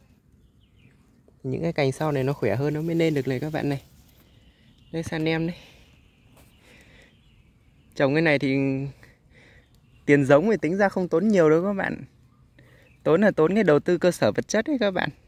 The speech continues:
Tiền mái che ấy. Mà mình thì mình không làm chuyên nghiệp về cái này nên là mình cũng gọi là trồng đá đưa thôi. Năm nào mà mình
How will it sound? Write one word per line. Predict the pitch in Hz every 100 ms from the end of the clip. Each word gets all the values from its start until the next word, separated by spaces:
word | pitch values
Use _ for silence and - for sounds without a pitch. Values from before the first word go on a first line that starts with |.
| _ _ _ _ _ _ _ _ - - - _ -
Tiền | 151 143
mái | 147
che | 175 196
ấy. | 190 196 220 - - _ _ _ _ _ _ _ _ _ _ _ _ - - _ - _ _ -
Mà | 147
mình | 147 147
thì | 147
mình | 143 143
không | 165
làm | 156 139
chuyên | 170 170
nghiệp | 151 131
về | 139
cái | 165
này | 160 139
nên | 151
là | 156
mình | 139 139
cũng | - 156 185 185 180 175
gọi | 151 135
là | 131
trồng | 139 135
đá | 135
đưa | 170 175 165
thôi. | 175 - - - _ - - - - - - - - - -
Năm | 165 156
nào | 147
mà | 131 131
mình | 139 139 135